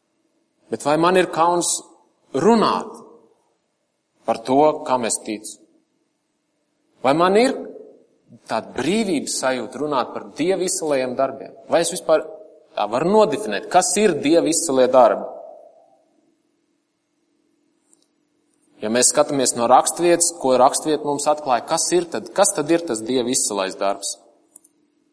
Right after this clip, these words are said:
Tas ir Jēzus Kristus. Viņš visu atmests. Mēs neesam aicināti izgudrot savu evaņģēliju. Mums ir tikai šī rakstvietas kontekstā vien, jo mēs varam paņemt un teikt, es zinu, ka tu nepiekrīti, ka Jēzus Kristus ir svarīgs un,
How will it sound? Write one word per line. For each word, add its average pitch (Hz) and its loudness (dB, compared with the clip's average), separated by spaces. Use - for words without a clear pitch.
Tas 107 -2
ir 160 -4
Jēzus 107 -6
Kristus. - -8
Viņš 139 -6
visu 139 -2
atmests. - -6
Mēs 156 0
neesam 196 2
aicināti 175 0
izgudrot 139 -4
savu 180 0
evaņģēliju. 107 -6
Mums 156 -2
ir 131 0
tikai 214 0
šī - -4
rakstvietas 175 0
kontekstā 185 -4
vien, 156 -4
jo 113 -4
mēs 127 -4
varam 160 0
paņemt 131 -2
un 123 -10
teikt, 123 -4
es - -4
zinu, 226 -2
ka 127 -8
tu - -10
nepiekrīti, 147 -8
ka 104 -12
Jēzus 127 -4
Kristus 135 -8
ir - -10
svarīgs 135 -4
un, 113 -10